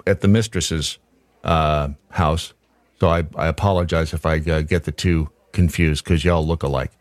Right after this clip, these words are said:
Uh, but there's the pangolin, of course, that we all know and love, uh, which looks like it would be fabulous with drawn butter. And remember, we were told that the whole lab leak theory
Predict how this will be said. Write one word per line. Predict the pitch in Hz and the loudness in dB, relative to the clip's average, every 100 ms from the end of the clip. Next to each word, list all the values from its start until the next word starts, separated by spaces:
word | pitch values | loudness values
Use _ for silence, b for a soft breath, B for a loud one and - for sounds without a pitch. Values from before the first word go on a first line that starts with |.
| B B B - | B B B 0
Uh, | 104 104 98 | 2 2 2
but | 90 98 | 0 0
there's | 117 113 113 | 2 2 0
the | |
pangolin, | - 160 165 156 143 | 0 2 4 4 4
of | 127 | 2
course, | - 131 120 | 2 2 2
that | 123 | 2
we | 101 110 | 2 4
all | 104 104 | 4 4
know | 101 104 101 | 4 4 4
and | 131 | 4
love, | 127 120 110 b b b | 4 2 0 b b b
uh, | 87 92 | 2 4
which | 98 - | 2 2
looks | 101 95 | 2 2
like | 98 95 | 0 2
it | |
would | 92 | 2
be | 85 | 2
fabulous | 87 110 98 98 92 - | 2 2 2 2 2 2
with | 87 73 | 0 2
drawn | 90 113 110 98 | 2 2 4 4
butter. | 120 98 95 - _ _ _ _ _ _ _ _ - | 2 2 0 -4 _ _ _ _ _ _ _ _ 2
And | 127 127 127 127 123 - _ _ _ _ _ _ _ _ _ _ _ _ - | 4 4 4 2 2 -4 _ _ _ _ _ _ _ _ _ _ _ _ 4
remember, | 143 160 180 170 | 6 6 4 4
we | 151 160 | 4 4
were | 151 | 4
told | 151 170 160 143 | 4 4 4 4
that | 131 | 2
the | 139 | 2
whole | 117 151 | 4 4
lab | 135 151 147 | 4 2 2
leak | 123 110 - | 2 2 2
theory | 120 98 107 131 | 2 4 2 0